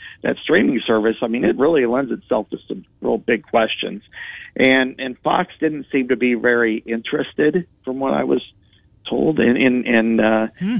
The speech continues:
Speaker 1: in acquiring it. But that said, you know, 'cause I think what they wanted and expected was kind of like an A F C, N F C, where you have Fox and E S P N sharing it. But E S P N has the opportunity to, to sublease, I think, up to five games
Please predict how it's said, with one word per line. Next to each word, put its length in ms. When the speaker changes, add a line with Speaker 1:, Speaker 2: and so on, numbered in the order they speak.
Speaker 1:
in 60
acquiring 600
it. 360
But 340
that 220
said, 300
you 100
know, 80
'cause 180
I 220
think 180
what 220
they 220
wanted 400
and 120
expected 560
was 300
kind 160
of 60
like 180
an 80
A 200
F 80
C, 160
N 80
F 140
C, 160
where 140
you 100
have 180
Fox 340
and 100
E 80
S 80
P 80
N 140
sharing 240
it. 80
But 120
E 140
S 160
P 80
N 80
has 160
the 120
opportunity 600
to, 140
to 380
sublease, 520
I 80
think, 160
up 140
to 100
five 360
games 360